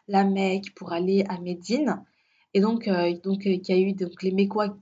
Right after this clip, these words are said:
qui étaient convertis, qui ont accompagné le prophète sallam et qui sont allés à Médine, c'est incroyable comment les Médinois les ont accueillis dans leur vie, les ont accueillis dans leur foyer, ils ont tout partagé avec eux, tous leurs, les biens matériels,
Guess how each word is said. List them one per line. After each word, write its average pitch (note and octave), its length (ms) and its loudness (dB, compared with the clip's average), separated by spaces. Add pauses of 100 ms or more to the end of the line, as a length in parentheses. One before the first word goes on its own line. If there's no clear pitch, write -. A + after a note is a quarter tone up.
qui G3 80 -6
étaient F#3+ 120 -6
convertis, F#3+ 400 -6
qui F#3+ 160 -12
ont D#3 80 -8
accompagné F3+ 380 -10
le F#3 60 -4
prophète F3+ 180 -14
sallam F#3 180 -8
et F#3 40 -10
qui F#3 80 -12
sont F3+ 100 -12
allés E3+ 100 -8
à E3 80 -12
Médine, G3 320 -4 (680)
c'est - 300 -6
incroyable A3 680 0
comment F#3+ 240 -4
les F#3 160 -2
Médinois G3+ 680 0
les F#3 260 0
ont F#3+ 200 -8
accueillis F#3 600 -4
dans E3+ 140 -12
leur E3+ 200 -10
vie, G3+ 360 -4 (280)
les F#3+ 140 0
ont F#3+ 120 -4
accueillis G3 440 0
dans F3+ 120 -6
leur E3+ 200 -14
foyer, G3+ 680 2 (220)
ils F#3+ 140 0
ont F#3 120 -4 (100)
tout G#3 180 -6
partagé G#3+ 420 -2
avec A3 420 -2
eux, G3 240 0 (120)
tous A3+ 240 0
leurs, G#3 220 -2
les G#3 180 -2
biens G#3 240 -2
matériels, G#3 480 -4